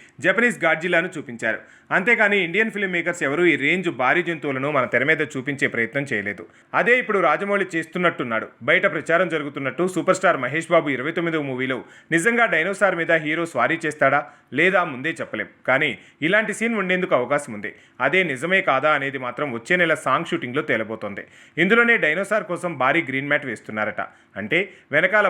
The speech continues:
భారీ ఆకారం ఏదో ఉంటుంది, దాని పక్కన హీరో హీరోయిన్లు నడుస్తారు. ఏ అవసరం లేనిది ఏకంగా ఎనిమిది అంతస్తుల స్థాయిలో గ్రీన్ మ్యాట్ వేయాల్సిన అవసరం రాదు. కానీ వచ్చే నెల మొదలయ్యే నాలుగో షెడ్యూల్ కోసం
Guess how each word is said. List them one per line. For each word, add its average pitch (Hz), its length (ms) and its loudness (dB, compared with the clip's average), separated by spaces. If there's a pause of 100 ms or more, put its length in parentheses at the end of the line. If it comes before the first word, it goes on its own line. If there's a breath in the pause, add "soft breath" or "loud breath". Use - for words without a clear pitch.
(120)
భారీ 143 200 0 (100)
ఆకారం 147 280 -4 (120)
ఏదో 131 180 -6
ఉంటుంది, 101 300 -12 (300 soft breath)
దాని 180 220 0
పక్కన 196 220 2 (100)
హీరో 170 280 0
హీరోయిన్లు 147 380 -4
నడుస్తారు. 110 400 -2 (380 soft breath)
ఏ - 20 4 (100)
అవసరం 196 340 0
లేనిది 160 240 0 (100)
ఏకంగా 170 300 0 (100)
ఎనిమిది 147 280 -6
అంతస్తుల 190 420 -2
స్థాయిలో 143 340 2 (360 loud breath)
గ్రీన్ 214 220 4
మ్యాట్ 220 180 2
వేయాల్సిన 170 360 2
అవసరం 165 320 -4
రాదు. 104 200 -2 (300 soft breath)
కానీ 151 200 4 (100)
వచ్చే 185 220 0
నెల 185 200 4
మొదలయ్యే 156 400 0
నాలుగో 127 220 -4
షెడ్యూల్ 139 380 -6
కోసం 127 200 -6